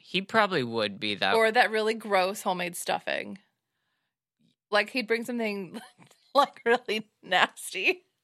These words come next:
Speaker 1: He would. Um,
Speaker 2: Or really, really dry turkey. <laughs>
Speaker 1: Yes, really dry turkey. Um, what else? Okay.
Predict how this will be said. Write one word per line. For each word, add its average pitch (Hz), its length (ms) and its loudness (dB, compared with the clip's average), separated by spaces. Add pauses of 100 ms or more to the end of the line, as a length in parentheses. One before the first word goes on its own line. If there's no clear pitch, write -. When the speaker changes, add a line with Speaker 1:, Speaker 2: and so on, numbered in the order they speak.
Speaker 1:
He 151 240 -6
would. 101 500 -4 (520)
Um, 127 440 0
Speaker 2:
Or 214 120 2
really, 226 460 0
really 214 280 2
dry 180 360 2
turkey. 170 580 -6 (760)
<laughs> - 40 -8 (480)
Speaker 1:
Yes, 117 500 0 (160)
really 151 280 2
dry 147 260 6
turkey. 156 640 4 (400)
Um, 160 400 4 (1160)
what 175 340 -4
else? 139 360 -2 (1040)
Okay. 151 600 0